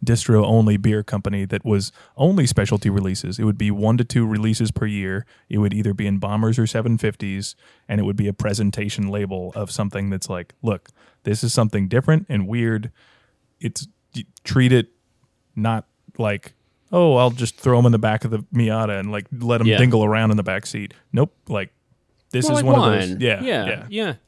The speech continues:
Speaker 1: So
Speaker 2: I
Speaker 1: I
Speaker 2: definitely think there's room for that, and I, I miss that about that, that part of our. I mean, that's when there were, there were more beer shares and stuff like that back
Speaker 1: Mm-hmm.
Speaker 2: then, you know?
Speaker 1: Yeah.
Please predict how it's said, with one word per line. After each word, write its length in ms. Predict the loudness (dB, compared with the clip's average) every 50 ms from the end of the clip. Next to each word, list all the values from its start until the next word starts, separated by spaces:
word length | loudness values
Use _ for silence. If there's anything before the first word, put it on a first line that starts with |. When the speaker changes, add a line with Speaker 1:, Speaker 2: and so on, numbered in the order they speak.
| _ _ _ _ _ -12
Speaker 1:
So 100 | -8 -8
Speaker 2:
I 40 | -4
Speaker 1:
I 20 |
Speaker 2:
definitely 340 | 2 2 2 2 2 -8 -8
think 160 | -6 -8 -6
there's 160 | -6 -6 -6
room 160 | -6 -8 -8 -8
for 140 | -8 -8 -8
that, 160 | -8 -6 -6
and 80 | -6 -8
I, 240 | -8 -6 -6 -4
I 40 | -4
miss 260 | -2 -2 -4 -4 -4
that 220 | -4 -4 -4 -4 -6
about 360 | -6 -4 -4 -4 -4 _ _
that, 300 | -6 -6 -6 -6 _ _
that 200 | -8 -8 -8 _
part 200 | -10 -8 -8 -8
of 80 | -6 -6
our. 220 | -4 -6 -6 -6 _ _ _ _ _ _ _ _
I 460 | -20 _ _ _ _ _ _ _ -6 -4
mean, 80 | -4
that's 180 | -2 -4 -4 -4
when 120 | -4 -2
there 120 | 0 0 0
were, 120 | 0 0
there 140 | 0 0 -2
were 60 | 0
more 160 | 0 -2 -2 2
beer 200 | 4 4 4 2
shares 360 | 2 0 -2 -2 -2 -4 -6
and 100 | -8 -10
stuff 220 | -6 -6 -6 -4 -4
like 140 | -8 -6
that 180 | -6 -8 -8 -6
back 200 | -6 -6 -6 -4
Speaker 1:
Mm-hmm. 40 | -6 -6
Speaker 2:
then, 140 | -6 -6
you 80 | -8 -6
know? 180 | -6 -6 -8 -8 _ _ _ _
Speaker 1:
Yeah. 200 | -12 -12 -12 -14